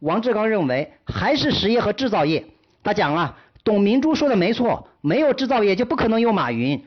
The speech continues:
中国只能有一个马云，但是要有若干个“董明珠”。比如华为已经一骑绝尘地创造千亿营业规模，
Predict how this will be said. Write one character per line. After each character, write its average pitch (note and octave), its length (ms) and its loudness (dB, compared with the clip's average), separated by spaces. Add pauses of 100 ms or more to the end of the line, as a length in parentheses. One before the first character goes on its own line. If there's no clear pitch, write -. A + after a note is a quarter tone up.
(160)
中 C#4 180 2
国 A3+ 160 2
只 - 280 -2
能 A#3 200 2
有 C#4 120 4
一 F3+ 120 2
个 C4+ 140 0
马 D3+ 180 -2
云， A2 240 -4 (300)
但 A#3 140 0
是 G3 160 0
要 A#3+ 120 2
有 F#3 140 2
若 C#4+ 240 2
干 C#4 160 2
个 C4+ 100 0
“董 D#3 160 0
明 C3+ 200 2
珠”。 G#3+ 220 -2 (480)
比 - 80 -2
如 G3+ 220 2
华 A3+ 240 0
为 A3+ 240 2
已 E3 140 -2
经 F#3 320 -2
一 C#4 260 2
骑 F#3 240 -2
绝 A3 220 0
尘 D#3+ 220 -2
地 F#3 120 0
创 E3 220 -4
造 B2+ 160 -2
千 C#4+ 360 0
亿 A3+ 200 2
营 E3 180 2
业 E3 200 2
规 D#3+ 220 2
模， A#2+ 260 0